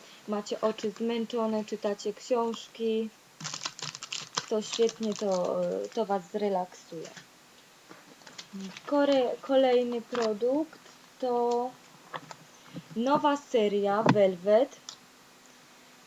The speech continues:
Piękny lakier do paznokci. Ja wybrałam odcień, już Wam mówię, to jest lilak trzydzieści czterysta pięć kod.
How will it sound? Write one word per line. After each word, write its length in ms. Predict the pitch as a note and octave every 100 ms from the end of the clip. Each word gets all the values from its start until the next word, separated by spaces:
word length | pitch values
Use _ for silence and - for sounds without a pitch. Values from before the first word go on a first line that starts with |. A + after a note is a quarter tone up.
| -
Piękny 420 | D4 D#4 - C#4
lakier 420 | A3+ G3+ - G#3+
do 160 | G3 A3
paznokci. 1040 | A3+ G#3 A3 G#3+ G3+ - - G#3+ G#3+ A#3 C#4+ - - - - - - - A3
Ja 140 | B3
wybrałam 600 | C#4 A3+ B3 A#3+ A#3+ A#3+ -
odcień, 880 | G#3+ G3+ - - A#3+ A#3 A#3 A#3+ G#3+
już 160 | G#3
Wam 280 | G3+ G#3+ G3
mówię, 480 | F#3+ A3 A#3+ - C4 -
to 160 | A#3 A3
jest 420 | G#3 G3+ G3+ - - - - - - - - - - -
lilak 540 | - B3+ B3 B3+ D#4+ - - - - G4 -
trzydzieści 920 | - - A3+ A#3 C4+ C4+ - C#4+ D4 E4+ - -
czterysta 720 | - - C4+ C#4 C4+ - B3+
pięć 520 | B3 - G#3 G3+ - -
kod. 380 | B3+ C4 F4